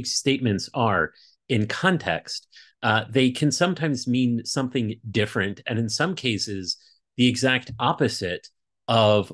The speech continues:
w-, how people are using them colloquially. And to me, that was, you know,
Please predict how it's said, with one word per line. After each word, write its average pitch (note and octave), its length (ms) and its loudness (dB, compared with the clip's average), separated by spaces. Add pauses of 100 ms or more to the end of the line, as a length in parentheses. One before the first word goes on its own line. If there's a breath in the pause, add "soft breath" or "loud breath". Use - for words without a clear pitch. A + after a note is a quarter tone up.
w-, B2 300 -10
how C3+ 220 0
people B2+ 400 0
are A2+ 80 4
using A#2+ 460 0
them F#2+ 220 -4
colloquially. G2 800 -4 (540 soft breath)
And A2+ 300 0
to A#2+ 120 -2
me, C#3 520 2 (220 loud breath)
that C#3 380 0
was, A#2+ 680 0
you B2+ 100 -2
know, G#2+ 100 0